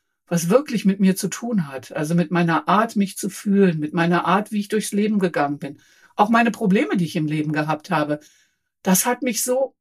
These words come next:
auf eine Art und Weise entspannt. Also das Problem ist ja dadurch nicht weg, aber es hat mich entspannt, da zu lesen, das ist anscheinend meine Art, darauf zu reagieren und so durchs Leben zu gehen. Und auf einmal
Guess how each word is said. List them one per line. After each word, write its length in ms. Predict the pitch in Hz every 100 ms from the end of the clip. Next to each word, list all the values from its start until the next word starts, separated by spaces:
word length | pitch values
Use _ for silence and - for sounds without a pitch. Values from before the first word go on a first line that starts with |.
| -
auf 160 | 202 220
eine 120 | 196
Art 160 | 190
und 140 | 202 180
Weise 260 | 175 170
entspannt. 720 | 160 165 - 240 262 165 151 -
Also 220 | 165 160
das 200 | 160 160
Problem 380 | - 165 165 208
ist 120 | 214
ja 120 | 208
dadurch 340 | 190 185 190 190
nicht 240 | 180 -
weg, 260 | 214 196 -
aber 120 | 170
es 140 | 170 -
hat 160 | 196
mich 180 | 202 190
entspannt, 500 | 180 175 - 185 226
da 120 | 214
zu 160 | 208 202
lesen, 420 | 190 214 208 202 _ _ _ _ _ _ _ _
das 260 | 202 208 220
ist 120 | 214
anscheinend 500 | 190 196 214 208 196
meine 400 | 196 214 214 -
Art, 380 | 190 233 233 - _ _ _ _ _ _ _
darauf 400 | 185 202 220 220
zu 160 | - 208
reagieren 720 | 202 208 190 220 285 185 156
und 160 | 165 165
so 140 | 214
durchs 260 | 214 196 -
Leben 300 | 226 294 208
zu 160 | 190
gehen. 200 | 147 151
Und 140 | 147 160
auf 140 | 151
einmal 400 | 180 196 202